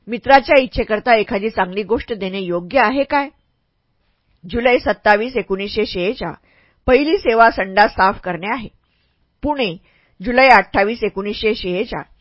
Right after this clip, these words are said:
सत्य कोणाला पटवायचे असेल, तर त्याकरता अतूट धैर्य पाहिजे. जुलै एकोणतीस, एकोणीसशे शेहेचाळ.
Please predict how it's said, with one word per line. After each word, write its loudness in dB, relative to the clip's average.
सत्य -2
कोणाला 4
पटवायचे 0
असेल, -2
तर 0
त्याकरता 2
अतूट -4
धैर्य 0
पाहिजे. -10
जुलै 4
एकोणतीस, -2
एकोणीसशे -2
शेहेचाळ. -6